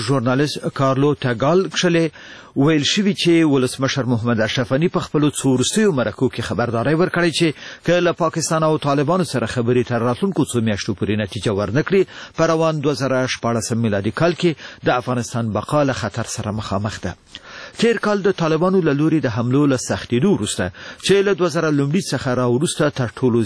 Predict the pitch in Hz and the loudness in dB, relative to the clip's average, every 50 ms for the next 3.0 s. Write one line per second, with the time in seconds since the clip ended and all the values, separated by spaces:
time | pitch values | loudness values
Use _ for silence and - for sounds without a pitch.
0 | - - 117 107 - - - 101 104 104 - - - 113 104 104 101 - 113 104 | 0 0 0 0 0 -2 -2 -2 -2 -2 -2 -2 -2 0 0 0 -2 -2 -4 -4
1 | - 117 - - 170 160 - 185 165 - 151 165 156 131 - - - - - - | -4 -4 0 0 0 0 2 0 0 2 2 2 0 0 -4 -10 -14 -12 -6 -2
2 | - 139 127 110 120 123 123 - - 135 120 - 107 - 120 117 110 - 190 202 | 0 0 0 -2 -4 -6 -6 -4 -4 -2 -2 -2 -2 -2 -2 -2 -2 0 -2 -2